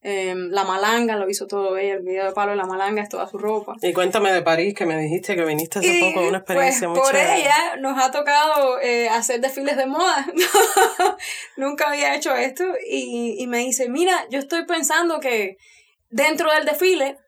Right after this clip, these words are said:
Speaker 1: podemos tener tu música y, pues, podemos hacer el desfile con la música y con música cubana y si tú me hicieras la música sería súper cool." <laughs> Y yo dije,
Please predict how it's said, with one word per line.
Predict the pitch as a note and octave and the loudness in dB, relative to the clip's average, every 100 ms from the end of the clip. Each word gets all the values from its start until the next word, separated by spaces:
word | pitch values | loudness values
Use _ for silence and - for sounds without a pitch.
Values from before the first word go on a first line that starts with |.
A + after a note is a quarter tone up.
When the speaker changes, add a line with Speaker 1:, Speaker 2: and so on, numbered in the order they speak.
| _ | _
Speaker 1:
podemos | A#3 G#3+ B3 | -4 -2 -2
tener | C4+ C4+ C4+ | -2 -2 -2
tu | D#4 | -4
música | D#4+ E4 E4 C#4 D4+ D#4+ | -2 -4 -6 -6 -6 -6
y, | A#3 | -6
pues, | G#3+ G#3 | -6 -6
podemos | G#3 A3 G#3+ B3+ | -6 -4 -2 -2
hacer | B3 B3 B3+ C4 | -2 -2 -4 -4
el | - | -4
desfile | A3 G#3+ A#3+ | -4 -4 -4
con | C#4 B3 | -2 -4
la | |
música | G#3+ A#3+ C#4 C#4 | -4 -6 -6 -4
y | A#3 | -4
con | G3+ | -4
música | G#3 A#3 A3+ | -6 -6 -4
cubana | G3+ A#3+ C#4 C4+ | -2 0 -2 -4
y | A#3+ | -6
si | G#3+ | -6
tú | A3+ | -6
me | |
hicieras | B3 C4+ C4+ | -2 -2 0
la | A#3+ | -2
música | B3+ C#4 C#4 B3 | -2 -4 -6 -6
sería | A#3+ A3 A3+ | -6 -4 -6
súper | D4 A#3 | -4 -6
cool." | G3+ - D#4 D#4+ | -4 -2 -2 -2
<laughs> | F4+ F4+ F4 E4 - C#4+ - - - - - - | 0 0 2 2 0 -2 -8 -12 -10 -10 -12 -8
Y | C#4+ | 0
yo | C#4 | 2
dije, | C#4+ D4+ | 4 2